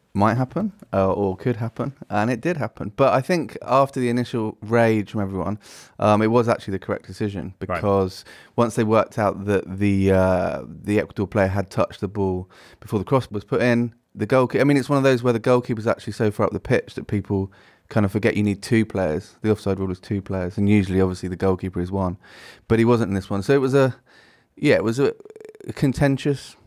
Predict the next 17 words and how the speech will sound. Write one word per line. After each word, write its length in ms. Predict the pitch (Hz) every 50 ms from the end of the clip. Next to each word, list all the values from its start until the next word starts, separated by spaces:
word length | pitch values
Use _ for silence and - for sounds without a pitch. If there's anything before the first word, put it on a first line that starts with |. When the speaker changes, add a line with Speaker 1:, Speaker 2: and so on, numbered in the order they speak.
| _ -
Speaker 2:
Mm. 260 | 110 110 104 98 101 - -
Speaker 1:
ish, 440 | 131 143 151 - - - - - _ -
but 100 | 123 117
it 120 | 110 98
was, 220 | 90 104 104 - -
I 120 | - 101
think 180 | 113 123 110 -
it 40 | -
was 120 | 82 98
the 60 | 101
correct 220 | 120 143 113 104 -
Speaker 2:
Correct. 80 | -
Speaker 1:
decision. 440 | 101 95 104 104 95 98 92 90 95 - - -
Speaker 2:
Okay. 260 | 165 - - 95 78 82 _ - -
Speaker 1:
And 420 | - 156 156 156 151 147 143 143 - - _ _ _ _ -
I 100 | - 120
think, 400 | 120 - 139 120 - - -